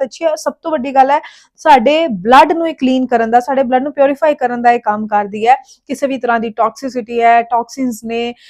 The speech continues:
ਫ੍ਰੀ ਰੈਡੀਕਲਸ ਨੇ, ਉਹਨਾਂ ਸਭ ਨੂੰ ਸਾਡੀ ਬਾਡੀ ਤੋਂ ਬਾਹਰ ਕਰੇਗੀ। ਸਾਨੂੰ ਨਿੰਮ ਤੋਂ ਕੈਲਸ਼ੀਅਮ ਵੀ ਮਿਲਦਾ ਹੈ। ਸੋ ਇਹਨੂੰ ਪੀਸ ਕੇ ਪੰਜ ਛੇ ਪੱਤਿਆਂ ਨੂੰ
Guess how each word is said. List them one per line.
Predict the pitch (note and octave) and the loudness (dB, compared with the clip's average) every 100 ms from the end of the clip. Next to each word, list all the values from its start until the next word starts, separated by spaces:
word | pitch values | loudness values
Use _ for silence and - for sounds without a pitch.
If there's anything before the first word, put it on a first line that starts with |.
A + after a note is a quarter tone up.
| _ - | _ -4
ਫ੍ਰੀ | E4+ E4 | 0 2
ਰੈਡੀਕਲਸ | C4+ A3+ A3+ A#3+ A#3 A3 | 2 2 2 0 0 -2
ਨੇ, | A#3 A#3+ | -6 -6
ਉਹਨਾਂ | - C4 C#4+ | -4 -4 -4
ਸਭ | - D#4+ | 0 -2
ਨੂੰ | E4+ | -2
ਸਾਡੀ | E4 C4+ A#3+ | -2 -2 0
ਬਾਡੀ | G#3+ A3+ | 0 0
ਤੋਂ | A#3+ G#3 | 0 0
ਬਾਹਰ | G3 G#3 | 2 2
ਕਰੇਗੀ। | G#3 G#3+ G#3+ A#3+ C#4 | 0 -2 -2 -4 -8
ਸਾਨੂੰ | B3+ G#3+ A#3 C4 A3 | -6 -4 -4 -2 -2
ਨਿੰਮ | A3+ B3+ | -2 -4
ਤੋਂ | B3 C#4 | 0 0
ਕੈਲਸ਼ੀਅਮ | C#4 C#4+ C#4+ - F4+ | 2 2 0 0 -6
ਵੀ | D4 | -4
ਮਿਲਦਾ | A3 F#3 F3 | -2 -2 -2
ਹੈ। | - - - - | -6 -10 -20 -8
ਸੋ | E4 | -4
ਇਹਨੂੰ | D#4+ E4 - | -4 -4 -4
ਪੀਸ | D4 D4+ - | -2 -2 -2
ਕੇ | D#4 | -2
ਪੰਜ | D4+ A#3 A#3+ | 0 -2 -2
ਛੇ | |
ਪੱਤਿਆਂ | C4 A#3 A#3+ B3 | -4 -6 -4 -4
ਨੂੰ | B3+ | -4